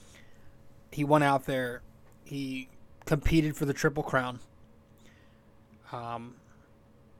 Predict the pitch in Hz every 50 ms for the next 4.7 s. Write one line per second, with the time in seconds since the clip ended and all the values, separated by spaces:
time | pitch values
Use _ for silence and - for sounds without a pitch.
0 | - - - - - - - - - - - - - - - - - 151 156 156
1 | 160 156 160 151 151 147 - - 160 160 160 160 156 147 135 131 - - - -
2 | - - - - - - - - - 151 151 147 135 131 127 123 110 - - -
3 | - - - - - - - - - 165 156 - - 165 156 151 - 160 151 143
4 | 131 143 143 135 135 135 135 127 120 117 - - - -